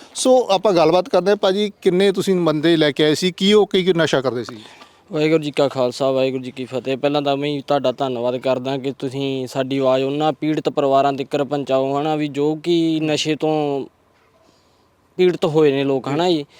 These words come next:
Speaker 2: ਅਸੀਂ ਤਾਂ ਜੀ ਇਹੀ ਚਾਹੁੰਦੇ ਹਾਂ, ਅਸੀਂ ਮਹਾਂਪੁਰਸ਼ਾਂ ਨਾਲ ਲੰਮੇ ਸਮੇਂ ਤੋਂ ਜੁੜੇ ਹਾਂ ਜੀ। ਇਹਨਾਂ ਦੀ ਕਿਰਪਾ ਨਾਲ ਮੇਰੇ ਪਿੰਡ ਦੇ ਕਈ ਨੌਜਵਾਨ ਸੀ ਜਿਹੜੇ ਕਿ ਨਸ਼ਾ ਛੱਡ ਚੁੱਕੇ ਆ ਜੀ।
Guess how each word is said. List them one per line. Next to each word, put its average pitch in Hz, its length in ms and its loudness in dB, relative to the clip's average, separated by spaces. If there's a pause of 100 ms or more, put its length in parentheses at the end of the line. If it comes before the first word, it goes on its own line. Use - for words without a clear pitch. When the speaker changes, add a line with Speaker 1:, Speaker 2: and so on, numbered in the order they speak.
(600)
Speaker 2:
ਅਸੀਂ 190 180 0
ਤਾਂ 233 100 4
ਜੀ 233 100 4
ਇਹੀ 220 200 6
ਚਾਹੁੰਦੇ 208 240 4
ਹਾਂ, 208 80 4
ਅਸੀਂ 185 120 2
ਮਹਾਂਪੁਰਸ਼ਾਂ 190 520 2
ਨਾਲ 185 180 4
ਲੰਮੇ 170 360 4
ਸਮੇਂ 160 280 2
ਤੋਂ 160 120 2
ਜੁੜੇ 147 240 2
ਹਾਂ 156 80 2
ਜੀ। 170 180 4
ਇਹਨਾਂ 170 200 4
ਦੀ 175 80 2
ਕਿਰਪਾ 156 400 2
ਨਾਲ 156 300 2
ਮੇਰੇ 156 260 2
ਪਿੰਡ 156 260 2
ਦੇ 156 160 2
ਕਈ 175 240 2
ਨੌਜਵਾਨ 156 460 2
ਸੀ 143 180 -4
ਜਿਹੜੇ 156 320 2
ਕਿ 151 140 0
ਨਸ਼ਾ 147 220 0
ਛੱਡ 135 260 0
ਚੁੱਕੇ 123 320 -4
ਆ 110 60 -6
ਜੀ। 104 120 -16